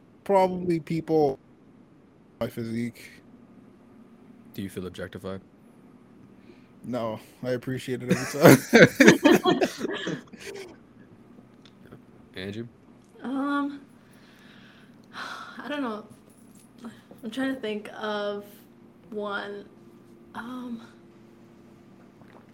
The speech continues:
Speaker 3: I don't know. I guess I get a lot of my hair just 'cause I think the only reason is because it's just constantly changing that they just notice it, so they have to say something. So I don't know if
Speaker 2: Right.
Speaker 3: they mean it, but I do get a lot of, like,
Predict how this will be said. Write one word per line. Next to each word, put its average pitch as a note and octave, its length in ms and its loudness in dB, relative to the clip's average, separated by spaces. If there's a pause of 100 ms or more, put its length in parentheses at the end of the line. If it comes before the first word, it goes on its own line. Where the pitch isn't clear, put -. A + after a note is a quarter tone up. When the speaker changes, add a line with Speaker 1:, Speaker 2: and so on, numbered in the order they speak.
(880)
Speaker 3:
I D4 100 -6
don't F4+ 120 -4
know. B3+ 240 2
I A3+ 120 -4
guess C#4+ 240 -2
I F4+ 100 -2
get D#4 180 2
a A3 140 2
lot G#3 180 2
of A#3 120 2
my G3+ 140 -4
hair G3 500 -6 (460)
just B3 200 0
'cause C#4+ 160 4
I B3 120 4
think F4 240 0
the D#4+ 60 6
only D4 160 4
reason B3+ 340 2
is G#3+ 360 -4
because A#3 300 -2
it's A3+ 160 -4
just G#3+ 200 -2
constantly G3+ 440 -8
changing A3 560 -4
that G3+ 80 0
they G3+ 120 2
just G3+ 180 -6
notice G3 360 -4
it, G3+ 120 0
so G3 80 -2
they F3+ 120 -4
have D#3 280 -4
to A#3+ 100 -4
say B3+ 220 0
something. D#4 540 -2 (260)
So A3+ 100 0
I G#3+ 80 6
don't A#3+ 180 4
know G#3 160 0
if B3+ 120 0
Speaker 2:
Right. - 20 -6
Speaker 3:
they D4 120 -8
mean D4+ 260 -4
it, D4+ 220 -4 (640)
but A#3 280 8
I A3 160 0
do A3+ 480 -2
get F3+ 320 0
a F#3+ 80 -4
lot F#3 220 0
of, E3+ 160 -8
like, - 320 -10